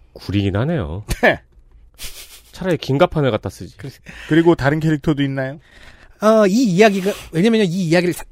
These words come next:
Speaker 3: 그, 도입부 이야기를 살짝 해야 되는데,
Speaker 2: 음.
Speaker 3: 그래야 태극기라는 캐릭터가 왜 나왔는지를 이해할 수 있거든요.
Speaker 2: 네.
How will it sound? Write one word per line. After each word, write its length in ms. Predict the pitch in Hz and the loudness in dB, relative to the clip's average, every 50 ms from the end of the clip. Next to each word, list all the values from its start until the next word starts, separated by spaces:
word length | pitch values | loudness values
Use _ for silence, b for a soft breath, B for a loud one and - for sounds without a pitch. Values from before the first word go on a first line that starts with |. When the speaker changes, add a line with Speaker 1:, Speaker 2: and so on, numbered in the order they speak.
| - 180 | -16 -8
Speaker 3:
그, 300 | - 151 139 135 131 131 - _ _ _ _ _ _ _ _ _ - | -4 -4 -2 -2 -2 -4 -8 _ _ _ _ _ _ _ _ _ 0
도입부 360 | - 175 214 226 - - 226 | 4 4 4 4 4 0 2
이야기를 240 | 190 180 170 165 156 | 2 4 2 2 0
살짝 260 | 185 185 - 196 - | -2 -2 -2 -4 -4
해야 100 | 214 190 | -2 -2
되는데, 480 | 160 143 131 123 123 202 196 165 127 113 135 | -2 -2 -4 -4 -2 0 0 0 0 -4 -6
Speaker 2:
음. 120 | 175 165 | -8 -4
Speaker 3:
그래야 240 | - 185 220 240 226 | 2 4 4 4 4
태극기라는 520 | - - 277 277 - - 247 226 214 208 | 2 0 -2 -2 -4 -4 -2 0 0 0
캐릭터가 300 | 190 - 202 - - 175 | -2 -6 -6 -4 -2 -2
왜 140 | 151 139 151 | 0 0 2
나왔는지를 440 | 175 202 202 196 185 170 147 143 127 | 2 2 2 2 0 -2 -4 -6 -4
이해할 200 | 127 135 135 123 | -4 -4 -4 -4
수 100 | - - | -6 -10
있거든요. 420 | - - 117 110 123 175 180 143 113 | -10 -10 -8 -4 -2 -2 -2 -2 -2
Speaker 2:
네. 240 | 131 135 113 87 | -4 -6 -8 -8